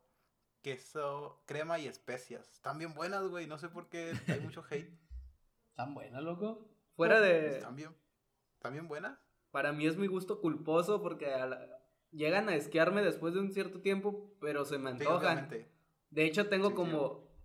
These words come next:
Speaker 3: una semana queriendo comprarlas, pero no las he encontrado en la tienda.
Speaker 1: <laughs> Porque sí hay un hate enorme contra las, las, las esas, esas Sabritas, eh, de crema y especias y también sobre las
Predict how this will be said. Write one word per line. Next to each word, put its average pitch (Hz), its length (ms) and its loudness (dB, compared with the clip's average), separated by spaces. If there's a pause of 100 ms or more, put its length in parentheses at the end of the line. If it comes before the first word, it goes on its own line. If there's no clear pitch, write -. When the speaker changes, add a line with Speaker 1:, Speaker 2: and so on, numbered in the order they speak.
Speaker 3:
una 151 220 -2
semana 165 640 0
queriendo 139 440 -4
comprarlas, 143 720 -2
pero 131 160 -6
no 131 120 -8
las 135 160 -6
he 156 40 -6
encontrado 143 440 -4
en 143 60 -8
la 127 140 -10
tienda. 143 360 -8 (880)
Speaker 1:
<laughs> 143 580 -10 (1300)
Porque 143 400 -16 (420)
sí 151 200 -12
hay 175 120 -8
un 202 100 -10 (100)
hate 185 320 -8
enorme 196 600 -4
contra 139 400 -6
las, 117 500 -4
las, 117 420 -8 (540)
las 117 240 -4
esas, 143 560 -4 (180)
esas 151 220 -14
Sabritas, 139 520 -6 (220)
eh, 117 140 -8
de 117 160 -8
crema 127 300 -8
y 131 40 -6
especias 190 480 -8
y 185 60 -6
también 120 360 -6
sobre 143 300 -10
las 117 420 -4